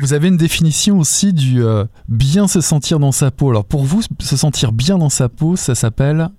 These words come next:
créer sa propre démocratie en soi. C'est une très belle expression.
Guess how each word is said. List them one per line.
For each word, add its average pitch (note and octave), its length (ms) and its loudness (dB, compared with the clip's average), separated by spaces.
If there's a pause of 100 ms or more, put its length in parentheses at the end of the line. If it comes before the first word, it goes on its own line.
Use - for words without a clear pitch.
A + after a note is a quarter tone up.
(200)
créer D3 320 0
sa G#2+ 200 -2
propre - 540 -2
démocratie C#3+ 1000 -2 (160)
en A#2+ 160 0
soi. A2 460 -2
C'est - 160 -6
une G2 80 -2
très - 200 -4
belle A#2 140 0
expression. A2+ 480 -2